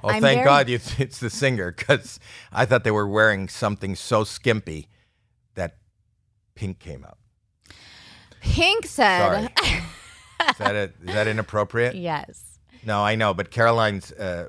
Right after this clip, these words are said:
Speaker 1: producing the show today, and her mother and her aunt are here, and w-, I don't know if we should be talking about the Pink.
Speaker 2: I'm not saying anything wrong. It's all you. You decide what you say.
Speaker 1: That even the fact that I'm saying that and I'm sitting here talking to my daughter,
Speaker 2: <laughs>
Speaker 1: but it's wrong.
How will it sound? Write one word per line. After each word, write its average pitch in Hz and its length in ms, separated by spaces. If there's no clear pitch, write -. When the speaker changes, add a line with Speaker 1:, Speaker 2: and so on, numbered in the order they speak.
Speaker 1:
producing 95 480
the 82 80
show 95 240
today, 85 320
and 82 80
her 85 80
mother 87 480
and 73 180
her 71 120
aunt 98 340
are 90 140
here, 82 360
and 80 80
w-, 76 180
I 85 120
don't 85 160
know 80 100
if 80 140
we 71 100
should - 160
be 73 80
talking 78 400
about 69 280
the - 60
Pink. - 440
Speaker 2:
I'm 220 160
not 277 200
saying 180 220
anything 175 380
wrong. 165 260
It's 185 140
all 220 120
you. 196 440
You 233 220
decide 165 380
what 147 140
you - 100
say. - 340
Speaker 1:
That 127 160
even 131 300
the 110 60
fact 98 300
that 98 120
I'm 98 180
saying 92 300
that 90 200
and 87 180
I'm 87 140
sitting 87 260
here 85 160
talking 82 300
to 82 60
my 78 160
daughter, 73 320
Speaker 2:
<laughs> - 100
Speaker 1:
but 92 120
it's 123 220
wrong. 107 380